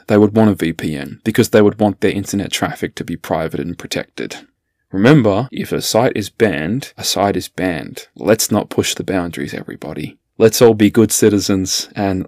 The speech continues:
let's take these things how they should be. Joke or not a joke, pug or Nazi pug, let's just take these things how they should be taken. How should they be taken?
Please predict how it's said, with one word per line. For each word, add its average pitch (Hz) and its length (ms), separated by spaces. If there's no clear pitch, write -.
let's 101 680
take 101 280
these 92 260
things 90 400
how 95 260
they 87 100
should 85 280
be. 82 320
Joke 110 300
or 98 100
not 92 240
a 95 60
joke, - 480
pug 110 280
or 95 140
Nazi 92 380
pug, 87 360
let's - 340
just - 300
take - 300
these 101 260
things 95 460
how 90 180
they 87 140
should 90 200
be 90 120
taken. 82 640
How 117 140
should 120 180
they 123 100
be 123 140
taken? 170 560